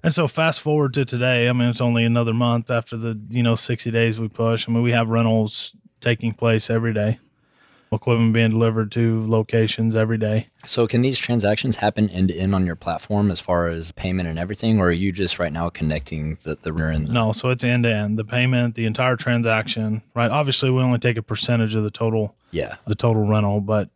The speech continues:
Speaker 2: Yeah.
Speaker 1: start to finish, it happens. They're paid in. We, we pay our vendors.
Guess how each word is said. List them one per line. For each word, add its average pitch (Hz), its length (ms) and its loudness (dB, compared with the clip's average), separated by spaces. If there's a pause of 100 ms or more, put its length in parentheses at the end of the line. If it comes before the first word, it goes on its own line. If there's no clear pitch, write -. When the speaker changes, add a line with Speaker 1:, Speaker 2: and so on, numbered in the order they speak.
Speaker 2:
Yeah. 85 200 -8 (320)
Speaker 1:
start 131 340 -2
to 120 80 -6
finish, 117 460 0
it 110 80 -4
happens. 110 580 -2
They're 107 160 -4
paid 113 360 0
in. 107 380 0
We, 113 380 -2
we 113 220 0
pay 113 240 2
our 110 140 2
vendors. 107 680 -2